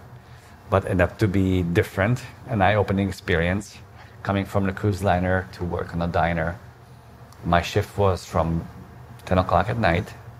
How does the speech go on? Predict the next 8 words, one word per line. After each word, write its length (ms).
until 280
six 320
in 80
the 60
morning, 420
which 260
called 240
a 180